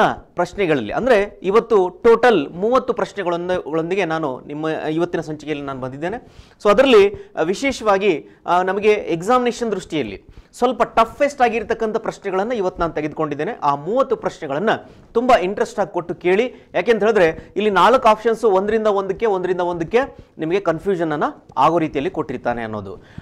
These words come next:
ಅದಕ್ಕಿಂತ ಮುಂಚೆ ಸ್ನೇಹಿತರೆ, ಒಂದು ಮಾತನ್ನ ಹೇಳಲಿಕ್ಕೆ ಇಷ್ಟಪಡ್ತೀನಿ. ನಾನು ನಿಮ್ಮೆಲ್ಲರ ಪ್ರೀತಿಯ ಶಿವಕುಮಾರ್ ಚೌಹಾಣ್.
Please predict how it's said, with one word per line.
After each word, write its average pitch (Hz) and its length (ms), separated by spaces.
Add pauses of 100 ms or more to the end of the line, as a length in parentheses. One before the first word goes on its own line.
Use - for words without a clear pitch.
ಅದಕ್ಕಿಂತ 262 300
ಮುಂಚೆ 240 240
ಸ್ನೇಹಿತರೆ, 220 540
ಒಂದು 208 200
ಮಾತನ್ನ 208 260
ಹೇಳಲಿಕ್ಕೆ 185 320
ಇಷ್ಟಪಡ್ತೀನಿ. 180 520
ನಾನು 202 380
ನಿಮ್ಮೆಲ್ಲರ 175 380
ಪ್ರೀತಿಯ 175 320
ಶಿವಕುಮಾರ್ 170 500
ಚೌಹಾಣ್. 180 340